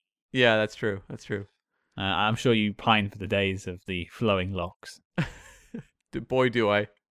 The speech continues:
Speaker 2: As do I. <laughs> As do I. I've got one more note, but I'll, I'll throw it to you first. What have you got?
Speaker 1: Um, I actually had a question for you. At a certain point in the movie, George Sanders' character, as you said, the,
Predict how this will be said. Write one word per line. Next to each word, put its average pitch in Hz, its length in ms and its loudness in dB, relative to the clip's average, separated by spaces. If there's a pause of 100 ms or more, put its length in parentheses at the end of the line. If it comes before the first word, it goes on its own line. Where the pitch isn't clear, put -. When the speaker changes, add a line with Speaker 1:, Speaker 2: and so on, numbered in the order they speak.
(180)
Speaker 2:
As 147 240 10
do 160 200 10
I. 156 300 12 (180)
<laughs> - 180 -6
As 190 560 12
do 190 260 10
I. 123 420 10 (380)
I've 180 140 8
got 277 180 12
one 254 160 12
more 214 140 8
note, 180 240 8
but 156 120 8
I'll, 160 200 10
I'll 160 60 8
throw 190 160 6
it 165 100 6
to 151 80 -2
you 127 100 4
first. 104 220 2
What 110 100 0
have 98 80 -4
you 92 80 -8
got? 85 180 -8 (640)
Speaker 1:
Um, 139 300 4
I 196 120 8
actually 233 220 2
had 220 80 6
a 196 60 4
question 165 340 0
for 135 140 -2
you. 117 300 0 (200)
At 127 300 6
a 131 40 -2
certain 180 240 -4
point 160 160 0
in 147 40 -8
the 139 60 -4
movie, 135 320 2
George 139 300 2
Sanders' 131 360 2
character, 113 380 4
as 113 160 4
you 107 80 -2
said, 92 280 -4
the, 101 140 -2